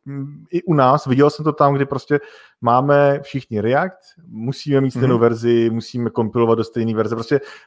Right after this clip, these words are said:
Speaker 1: eh, jsou tam i jakoby jistý omezení, ale myslím
Speaker 2: Mhm.
Speaker 1: si, že nakonec nejsou tak velký a ta výhoda, že nakonec my máme něco, co se jmenuje jako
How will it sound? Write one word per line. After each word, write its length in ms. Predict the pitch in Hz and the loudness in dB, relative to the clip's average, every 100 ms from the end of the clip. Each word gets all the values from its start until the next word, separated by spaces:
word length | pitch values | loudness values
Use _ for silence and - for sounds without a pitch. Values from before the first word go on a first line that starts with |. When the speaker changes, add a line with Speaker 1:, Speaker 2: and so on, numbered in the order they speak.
| _ | _
Speaker 1:
eh, 420 | 123 110 107 117 | 4 6 4 2
jsou 120 | 113 | -2
tam 140 | 135 135 | 0 0
i 100 | 131 | 0
jakoby 300 | 127 131 123 | -2 -2 -4
jistý 280 | 127 - 147 | -6 -8 -4
omezení, 580 | 113 113 120 131 156 170 _ _ _ | -2 0 -2 -2 -8 -10 _ _ _
ale 140 | 127 | 0
myslím 340 | 131 135 110 151 | 2 -2 -2 -6
Speaker 2:
Mhm. 60 | |
Speaker 1:
si, 80 | 156 | -4
že 80 | 143 | -2
nakonec 320 | 143 143 143 | -2 -2 -2
nejsou 160 | 135 139 | -2 0
tak 160 | 139 | 0
velký 360 | 123 113 113 107 | 2 0 -2 -6
a 80 | 107 | 0
ta 220 | 127 113 - _ | 2 2 -4 _
výhoda, 300 | 120 127 135 | -2 2 4
že 120 | 123 131 | 4 2
nakonec 360 | 120 135 131 | 0 -2 -2
my 100 | 131 | -4
máme 320 | 127 120 123 | 0 0 0
něco, 220 | 120 113 123 | -2 -4 -6
co 80 | |
se 120 | 123 123 | -8 -6
jmenuje 280 | 117 117 | -4 -2
jako 360 | 117 - 117 101 | -2 0 -2 -2